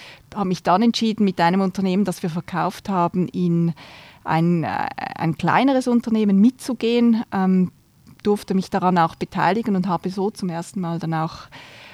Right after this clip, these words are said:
erfahren dürfen, was es heißt, mit eigenem Geld in meinem Unternehmen investiert zu sein und auch fünfzig Mitarbeiter mit dabei zu haben, die investiert waren. Waren dort dann verantwortlich für, für eine Geschäftseinheit, also sehr konkret mit, mit allen,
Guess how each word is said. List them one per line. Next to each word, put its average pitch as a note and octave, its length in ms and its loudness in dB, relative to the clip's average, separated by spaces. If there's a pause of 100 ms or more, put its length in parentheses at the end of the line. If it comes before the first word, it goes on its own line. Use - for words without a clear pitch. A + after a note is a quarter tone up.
(120)
erfahren F#3+ 520 4
dürfen, G3 460 2
was F3+ 160 -2
es E3+ 120 -6
heißt, E3 360 -2
mit F3 100 -4
eigenem E3+ 320 -2
Geld E3 300 -2
in E3+ 100 -4
meinem E3 220 -2
Unternehmen E3+ 500 -4
investiert E3 580 -4
zu F3+ 100 -6
sein D3 340 -6
und F#3+ 680 -4
auch D#3 240 -2
fünfzig - 420 -8
Mitarbeiter D#3+ 580 -6
mit D#3 140 -8
dabei - 280 -10
zu D#3 160 -8
haben, C#3+ 200 -10
die - 120 -12
investiert - 560 -12
waren. G#2 260 -10 (380)
Waren F#3 260 2
dort A3 520 4
dann F3+ 200 2
verantwortlich F3 800 0
für, D#3+ 380 -4 (260)
für E3+ 120 -8
eine D3 120 -6
Geschäftseinheit, A3 960 2
also E3+ 200 -2
sehr F3 260 -2
konkret F#3 720 -4
mit, F#3 340 -4
mit F3+ 200 -4
allen, F3+ 420 2